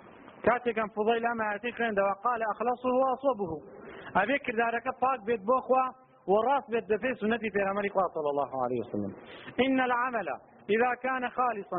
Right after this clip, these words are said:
ولم يكن صوابا لم يقبل.» ئەگەر کردارێک نیەتت پاک بێ بۆ خوا، بەڵام بەڕاست نەبێ بە پێی سنەتی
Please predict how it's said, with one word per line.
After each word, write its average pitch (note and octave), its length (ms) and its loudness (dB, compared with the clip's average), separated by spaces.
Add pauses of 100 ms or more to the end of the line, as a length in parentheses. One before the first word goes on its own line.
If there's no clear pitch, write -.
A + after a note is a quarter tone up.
ولم B3 240 2
يكن B3+ 240 -2
صوابا A3+ 380 2
لم G#3+ 200 -2
يقبل.» D3 360 0 (460)
ئەگەر B3+ 320 2
کردارێک B3 440 2 (100)
نیەتت C4 320 -4
پاک C4 220 4
بێ B3 160 4
بۆ B3+ 140 4
خوا، A3+ 140 0 (100)
بەڵام B3 300 0
بەڕاست C4 380 0
نەبێ C4 220 2
بە A#3 120 2
پێی A#3+ 180 0
سنەتی A3+ 300 0